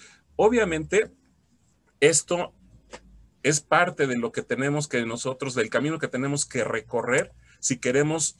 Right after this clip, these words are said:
lograr algo en una red social como YouTube. Hablando un poco de YouTube,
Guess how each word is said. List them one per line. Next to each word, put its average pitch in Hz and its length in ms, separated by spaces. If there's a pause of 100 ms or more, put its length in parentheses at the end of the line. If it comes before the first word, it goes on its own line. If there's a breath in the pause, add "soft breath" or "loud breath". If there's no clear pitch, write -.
lograr 127 640 (240)
algo 123 540 (360)
en 120 160
una 147 220
red 123 180
social 117 460
como 131 460 (300)
YouTube. 220 340 (1200 soft breath)
Hablando 233 460
un 214 120
poco 202 280
de 160 140
YouTube, 147 400